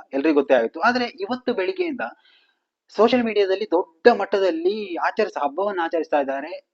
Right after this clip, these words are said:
ಗಿರೀಶ್ ಮಟ್ಟಣ್ಣನವರನ್ನ ಅಲ್ಲಿಂದ ಓಡಿಸ್ಲಾಯ್ತು, ಆ, ಹಲ್ಲೆ ಮಾಡ್ಲಾಯ್ತು, ದೇ-, ಗಿರೀಶ್ ಮಟ್ಟಣ್ಣನವರು ಓಡಿ ಹೋದ್ರು ಅನ್ನೋಂತಹ ಒಂದು ವಿಚಾರದಲ್ಲಿ ಬಹಳಷ್ಟು ಟ್ರೋಲ್‌ಗಳು Facebook ಮುಖಾಂತರ ನೋಡ್ಲಿಕ್ಕೆ ಸಾಧ್ಯ ಆಯ್ತು.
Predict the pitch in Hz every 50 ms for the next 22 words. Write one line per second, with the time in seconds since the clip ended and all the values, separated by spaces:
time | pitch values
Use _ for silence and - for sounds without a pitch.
0 | 123 127 123 117 143 151 170 - - 160 151 - - 156 151 147 143 143 135 135
1 | 131 135 131 131 135 143 160 170 151 135 127 131 139 143 147 139 123 117 120 135
2 | 170 180 - - - 151 135 131 127 123 - 156 175 175 _ _ _ _ _ -
3 | 127 127 127 127 120 104 123 143 165 185 190 180 170 165 156 147 135 127 127 -
4 | - 165 190 180 151 120 113 135 143 147 139 139 131 117 123 147 156 160 165 151
5 | - 156 151 151 147 147 147 156 156 147 135 156 185 190 175 170 156 143 139 143
6 | 139 139 135 123 - 147 147 143 143 143 - 160 151 143 135 143 151 175 - -
7 | - - 220 233 233 - - - - - 190 175 170 165 165 185 208 - _ -
8 | - _ _ _ _ _ _ - 208 214 214 196 185 185 175 151 160 156 147 160
9 | 156 175 170 151 151 151 151 151 - 143 139 139 127 135 135 135 127 - 180 208
10 | -